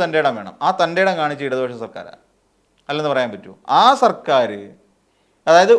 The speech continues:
ഒരുത്തിനെയും ബ്രാൻഡ് ചെയ്യാൻ സമ്മതിക്കില്ല. നമ്മുടെ കേരളത്തിലുള്ള പാവപ്പെട്ട ജനങ്ങൾ ആരുടെയും ബ്രാൻഡുകളായി മാറാൻ പാടില്ല. അതായിരുന്നു ആ ഒരു ജനകീയമായ ഒരു തീരുമാനമായിരുന്നു അത്. അഞ്ച് ലക്ഷത്തോളം വീടുകൾ നമ്മൾ വെച്ചു കൊടുത്തു കഴിഞ്ഞു. ഈ ഒന്നര ലക്ഷം കുടുംബക്കാണോ നമ്മൾ വീട് വെച്ചു കൊടുത്തത്?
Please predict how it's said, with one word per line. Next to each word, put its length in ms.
ഒരുത്തിനെയും 440
ബ്രാൻഡ് 420
ചെയ്യാൻ 200
സമ്മതിക്കില്ല. 460
നമ്മുടെ 300
കേരളത്തിലുള്ള 540
പാവപ്പെട്ട 440
ജനങ്ങൾ 280
ആരുടെയും 380
ബ്രാൻഡുകളായി 800
മാറാൻ 300
പാടില്ല. 280
അതായിരുന്നു 420
ആ 20
ഒരു 120
ജനകീയമായ 680
ഒരു 180
തീരുമാനമായിരുന്നു 760
അത്. 100
അഞ്ച് 240
ലക്ഷത്തോളം 500
വീടുകൾ 300
നമ്മൾ 220
വെച്ചു 180
കൊടുത്തു 220
കഴിഞ്ഞു. 260
ഈ 100
ഒന്നര 220
ലക്ഷം 220
കുടുംബക്കാണോ 400
നമ്മൾ 220
വീട് 180
വെച്ചു 160
കൊടുത്തത്? 260